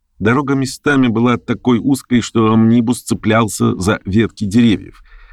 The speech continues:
Тяжелый туман медленно поднимался, окутывая нас, как саваном. Мне невольно вспомнились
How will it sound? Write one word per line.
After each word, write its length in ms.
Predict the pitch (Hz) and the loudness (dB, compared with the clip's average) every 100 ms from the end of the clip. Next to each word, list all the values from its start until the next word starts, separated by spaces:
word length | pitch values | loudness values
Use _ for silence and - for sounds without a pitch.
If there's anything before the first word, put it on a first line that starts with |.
| - | -20
Тяжелый 360 | - 64 78 76 | -8 -2 0 0
туман 400 | 82 78 76 69 | 2 2 0 -2
медленно 360 | 73 65 69 69 | -6 -6 -8 -8
поднимался, 600 | 71 78 82 92 90 95 | -6 0 2 0 -2 -6
окутывая 480 | 90 95 92 95 95 | -6 -6 -2 0 2
нас, 520 | 101 98 95 - - | 2 2 -2 -6 -10
как 200 | - 78 | -8 -6
саваном. 680 | - - 85 80 - 101 - _ _ _ _ _ _ | -8 -4 -2 -2 -8 -12 -16 _ _ _ _ _ _
Мне 100 | 92 | 0
невольно 640 | 85 85 120 113 107 87 - | 2 2 2 2 -2 -4 -8
вспомнились 760 | - - - 113 113 104 - | -14 -6 0 2 0 -2 -10